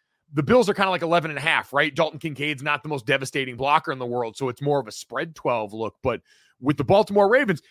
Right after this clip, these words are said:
you got Pat Ricard, who's basically a bonus offensive lineman in there. Isaiah Likely's acquitted himself really well as a pass cap-, catching option.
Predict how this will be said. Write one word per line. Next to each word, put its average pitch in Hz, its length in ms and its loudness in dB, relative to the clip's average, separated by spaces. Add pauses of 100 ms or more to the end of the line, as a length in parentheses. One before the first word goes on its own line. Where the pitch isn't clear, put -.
(140)
you 220 100 2
got 320 120 6
Pat 262 220 4
Ricard, 208 360 6
who's 160 120 2
basically 175 460 2
a 165 80 2
bonus 170 340 2
offensive 151 480 0
lineman 143 400 0
in 127 140 -6
there. 117 240 -2 (260)
Isaiah 165 340 0
Likely's 160 440 -4
acquitted 147 320 -4
himself 131 340 -8
really 175 380 -4
well 156 240 -2
as 139 100 -12
a - 20 -20
pass 147 320 -4
cap-, 139 240 -8 (160)
catching 139 320 -8
option. 131 400 -6